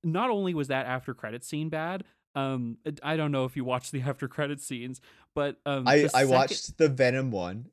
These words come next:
Speaker 2: and then I was
Speaker 1: Yeah.
Speaker 2: like, "Okay, let's leave," because I knew the next one was about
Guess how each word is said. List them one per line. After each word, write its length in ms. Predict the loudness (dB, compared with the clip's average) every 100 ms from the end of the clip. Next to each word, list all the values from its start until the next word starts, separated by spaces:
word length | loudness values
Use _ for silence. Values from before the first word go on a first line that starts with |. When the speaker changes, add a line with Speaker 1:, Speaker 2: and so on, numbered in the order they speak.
| _
Speaker 2:
and 180 | -4 -2
then 160 | -2 -2
I 80 |
was 140 | -2 0
Speaker 1:
Yeah. 80 | -2
Speaker 2:
like, 140 | -4 -6
"Okay, 280 | 0 2
let's 260 | 4 2 -2
leave," 380 | -4 -4 -4 -6
because 360 | -6 -4 -6 -4
I 80 | -4
knew 200 | -2 -2
the 100 | 0
next 240 | -2 -2
one 120 | -6
was 120 | -6 -6
about 300 | -2 -2